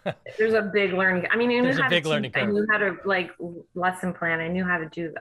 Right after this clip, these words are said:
Speaker 2: a lot of the dance side of it. Some of the business side I did know, but not probably,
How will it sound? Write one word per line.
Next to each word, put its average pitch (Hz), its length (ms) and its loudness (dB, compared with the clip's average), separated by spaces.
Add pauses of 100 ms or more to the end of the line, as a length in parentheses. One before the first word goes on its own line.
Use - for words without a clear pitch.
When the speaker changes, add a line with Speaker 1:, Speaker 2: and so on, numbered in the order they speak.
(120)
Speaker 2:
a 165 100 -2
lot 156 280 2
of 151 120 -4
the 156 100 -4
dance 156 320 -6
side 170 200 -4
of 165 140 -4
it. - 220 -4 (380)
Some 196 140 0
of 208 120 2
the 190 60 2
business 175 500 -2
side 170 500 0 (520)
I 170 80 -2
did 156 340 -2
know, 196 460 2
but 175 140 -2
not 160 340 0 (220)
probably, 160 580 -2